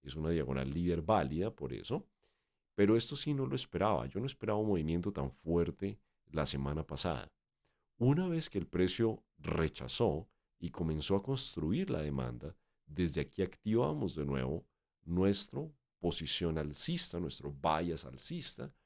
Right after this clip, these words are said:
que funcionó muy bien. El objetivo era hasta acá y ahí estamos en el mercado en vivo. Entonces desarrollemos la historia que viene a continuación para el S and P.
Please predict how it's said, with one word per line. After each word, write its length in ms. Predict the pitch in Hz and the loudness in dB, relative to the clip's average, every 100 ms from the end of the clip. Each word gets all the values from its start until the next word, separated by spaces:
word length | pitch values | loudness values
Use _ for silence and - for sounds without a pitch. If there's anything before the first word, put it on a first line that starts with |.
| _ _ _ - | _ _ _ -6
que 100 | 78 | -4
funcionó 460 | 85 78 78 80 | -2 -2 0 0
muy 180 | 90 82 | 2 0
bien. 280 | 78 147 147 | 0 0 0
El 100 | 87 | -4
objetivo 420 | 69 69 80 85 | -4 -6 -2 0
era 120 | 82 | 0
hasta 220 | 78 73 | -2 -6
acá 340 | 65 151 196 190 _ _ _ | -4 0 0 -2 _ _ _
y 140 | 90 90 | 0 2
ahí 240 | 82 95 | 4 2
estamos 340 | 95 92 90 | 2 2 0
en 80 | 87 | 0
el 120 | 76 | 0
mercado 380 | 73 69 - 135 | -2 -2 0 0
en 60 | 208 | 2
vivo. 240 | 262 135 | 0 0
Entonces 220 | - 101 | -2 -4
desarrollemos 760 | 135 143 - 85 85 85 90 98 | -2 -2 0 0 2 2 2 2
la 60 | |
historia 680 | 110 - - 127 85 71 - | 0 -2 4 6 6 6 -4
que 100 | - | -10
viene 260 | 52 57 58 | -14 -14 -14
a 40 | |
continuación 720 | 65 85 98 107 123 - 71 | -6 -4 -2 0 0 -2 -4
para 200 | 80 - | -4 -6
el 80 | - | -6
S 160 | - 110 | -10 -10
and 80 | 123 | -8
P. 200 | 208 | -8